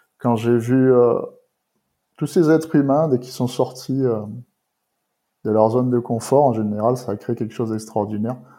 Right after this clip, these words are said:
Sortez de votre, de votre zone de confort, augmentez votre culture et revenez après à votre zone de génie,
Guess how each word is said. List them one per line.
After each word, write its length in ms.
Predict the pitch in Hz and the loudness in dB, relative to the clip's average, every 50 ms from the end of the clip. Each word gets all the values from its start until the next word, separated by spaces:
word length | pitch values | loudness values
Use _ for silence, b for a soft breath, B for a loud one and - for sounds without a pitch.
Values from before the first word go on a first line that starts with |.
| B B B B B B _ | B B B B B B _
Sortez 360 | - - 139 131 - - 165 | -2 -2 -2 0 2 0 0
de 80 | 156 147 | 4 4
votre, 200 | 147 143 135 131 123 127 123 127 127 - - - | 2 2 2 0 0 0 0 0 -2 -6 -4 -2
de 80 | 131 | -2
votre 500 | 127 123 123 123 123 123 123 - - 127 | 0 0 0 0 -2 -4 -6 -4 -6 -4
zone 320 | 117 113 123 139 143 139 131 | -4 -2 -2 -2 -2 -2 0
de 100 | 127 123 | -2 -2
confort, 680 | 123 - 127 123 123 - - 135 139 147 - - - - _ _ _ _ _ _ _ _ _ _ _ _ _ _ _ _ _ - | 0 -2 -4 -4 -4 0 2 2 2 2 0 -6 -16 -20 _ _ _ _ _ _ _ _ _ _ _ _ _ _ _ _ _ -2
augmentez 520 | 127 123 127 131 135 135 131 131 139 147 | -2 0 2 2 2 0 0 0 0 0
votre 360 | 139 135 131 131 131 - 131 | 2 2 0 0 0 -2 -4
culture 720 | 127 131 - 123 117 - - - 131 139 143 139 - - _ _ _ _ _ _ _ _ _ - | -4 -2 -4 -6 -6 -6 -4 0 0 0 0 -2 -6 -16 _ _ _ _ _ _ _ _ _ -2
et 80 | 110 | 0
revenez 400 | 110 107 127 131 123 127 139 143 | 2 4 2 2 2 2 0 2
après 320 | 139 127 123 - - 143 139 | 2 2 2 2 2 2 2
à 60 | 127 | 4
votre 220 | 117 117 107 110 | 2 0 -2 -2
zone 300 | 107 113 127 131 135 127 | 0 2 2 2 2 0
de 140 | 120 123 123 | 2 2 2
génie, 440 | 113 113 117 117 117 120 131 147 | 2 0 -2 -2 0 -2 -2 -4